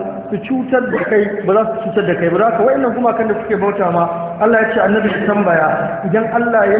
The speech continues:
nufe shi da wani mugu abu suna iya kuranye mai, ko kuma idan Allah ya nufe shi da rahama suna iya rike rahamar. Wannan tauhidi da ake son ya shiga cikin zukatan kowa, ya shiga cikin tunanin kowa, mai gidanka wurin aiki,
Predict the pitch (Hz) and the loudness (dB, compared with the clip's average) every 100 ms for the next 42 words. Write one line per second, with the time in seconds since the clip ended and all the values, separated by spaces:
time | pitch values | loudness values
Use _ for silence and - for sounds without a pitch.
0 | 220 208 - 233 226 226 180 196 220 240 | 2 -2 0 0 0 0 0 0 0 0
1 | 214 208 196 208 233 214 220 220 226 202 | 0 0 0 0 0 2 2 2 2 4
2 | 214 247 285 - - - - 233 233 240 | 2 2 2 0 -6 -8 -2 0 0 -2
3 | 247 202 180 208 208 214 208 214 185 135 | -2 -2 0 0 0 0 2 4 4 2
4 | - - 196 214 196 214 208 - 185 185 | -2 -2 0 0 0 2 0 2 2 2
5 | 196 233 196 - 240 214 208 196 196 185 | 4 2 2 2 0 2 2 0 0 0
6 | 175 185 160 139 - - - 214 233 208 | 0 2 0 -2 -6 -8 -4 0 2 2
7 | 202 170 175 208 185 - - 196 - 180 | 0 0 2 2 2 0 0 0 2 0
8 | 160 175 175 - 196 190 190 156 170 - | 2 0 0 2 2 2 2 2 0 0
9 | 190 185 185 175 180 185 - 208 196 180 | 2 4 4 2 0 -2 -2 -4 -2 -2
10 | 160 160 156 185 175 170 - - - - | 0 -2 -2 2 4 4 2 -4 -8 -10
11 | - - 165 151 165 208 202 175 165 165 | -10 -4 -2 0 0 0 0 0 2 2
12 | 165 190 170 170 151 | 2 2 2 2 0